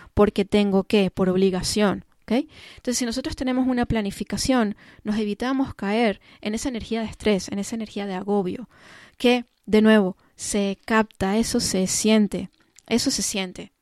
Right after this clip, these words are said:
Yo recuerdo que hace un tiempo, una, un amigo, una persona que,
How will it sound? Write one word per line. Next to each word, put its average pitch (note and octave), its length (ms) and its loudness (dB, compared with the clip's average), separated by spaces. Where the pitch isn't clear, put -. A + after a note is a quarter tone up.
Yo A3 160 -2
recuerdo A#3+ 460 -4
que G#3+ 340 -4
hace G3+ 200 -4
un A3+ 120 -6
tiempo, C4 480 -2
una, G#3 600 -4
un G#3 140 -6
amigo, A3+ 320 0
una G3+ 140 -4
persona G#3 460 -6
que, G3 920 -4